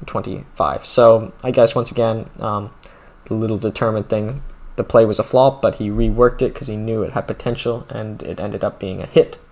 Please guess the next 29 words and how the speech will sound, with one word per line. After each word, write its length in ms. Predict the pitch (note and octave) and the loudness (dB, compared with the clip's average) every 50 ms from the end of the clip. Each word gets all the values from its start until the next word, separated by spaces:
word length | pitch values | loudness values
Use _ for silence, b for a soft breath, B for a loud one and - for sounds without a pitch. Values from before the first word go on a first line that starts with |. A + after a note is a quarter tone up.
| _ - | _ -20
to 100 | - - | -12 -8
be 120 | - G#2+ | -8 -8
played 400 | - - - A#2 G#2+ G#2+ G2+ - | -6 -2 -2 0 0 -2 -4 -6
at 140 | - - G#2 | -6 -6 -8
a 40 | F2+ | -8
king's 500 | - - - G2 F#2+ D2 - - - - - | -10 -10 -10 -8 -8 -8 -10 -12 -14 -14 -8
wedding. 280 | G2+ E2 C#2+ - - - - _ - - _ _ - - _ _ _ B B B B B B B B B B B B B B B B B B B B B B | -8 -8 -8 -8 -10 -18 -20 _ -20 -20 _ _ -20 -20 _ _ _ B B B B B B B B B B B B B B B B B B B B B B
Um, 560 | - B2 A#2+ A#2 A2+ A2+ A2 A2+ A2+ A2+ A2+ - _ - - - | -2 0 2 2 2 0 0 -4 -6 -6 -10 -12 _ -16 -12 -10
he 200 | C#3 - - B2+ | -8 -4 -4 -2
spent 280 | A#2 - - C3 B2 - | -2 0 0 0 0 0
some 100 | C3+ B2+ | 0 0
time 220 | D3 B2 A#2 A#2 | 0 0 0 0
at 80 | - - | -2 -2
Chateau 440 | - - - B2+ B2+ - C#3 B2 | 0 2 2 2 2 4 4 2
de 120 | A#2+ A2 G#2 | 4 2 0
Circé. 640 | - - - B2 A#2+ A#2 - - C#3+ D3 E3+ F#3 F#3 b b b b b b b - | 0 0 0 0 0 2 2 2 2 0 -2 -4 -6 b b b b b b b -6
Uh, 300 | A#2 A2+ G#2+ G#2+ G#2+ G#2+ | -4 -2 -2 -2 -2 -4
in 80 | A2 A2+ | -4 -2
seventeen 380 | A2 - B2 A#2 A2 - A#2+ G#2+ | 0 2 2 0 0 -4 -4 0
thirty-three, 640 | - A#2+ A2+ A#2 A2+ - B2 B2 B2 B2 B2+ - - | 2 2 2 2 -2 0 0 2 2 2 0 -4 -8
Emily 380 | - - A#2+ A#2+ A#2 A#2 A#2 A#2 | -6 -4 -2 -2 0 2 0 0
de 140 | A#2 - A2 | 0 0 -2
Châtelet, 800 | A#2 - - - A#2+ G#2+ - - A2+ A2 A2 A#2 B2+ C#3+ D#3 E3 b b b b b b b - | -2 -2 0 0 0 0 0 -2 -4 0 2 2 2 2 0 -2 b b b b b b b -6
um, 400 | G#2+ G#2+ G#2+ G#2 G2+ G#2 - - | -4 -4 -2 -2 -4 -6 -8 -10
he 140 | - - A#2 | -6 -2 -2
had 100 | A2 - | -2 -2
a 60 | A#2 | -2
sixteen-year 800 | - - - C3 - - - - C3 A#2+ A2+ A2+ A2+ A2+ A2 G#2+ | -4 -4 -4 -4 -6 -6 -4 -2 -2 -2 -2 0 2 2 2 2
affair 640 | G2 F#2+ - - - - A#2+ A#2+ B2+ C3+ C#3+ D3+ D#3+ | 2 0 -4 -6 0 2 4 4 4 4 2 0 -4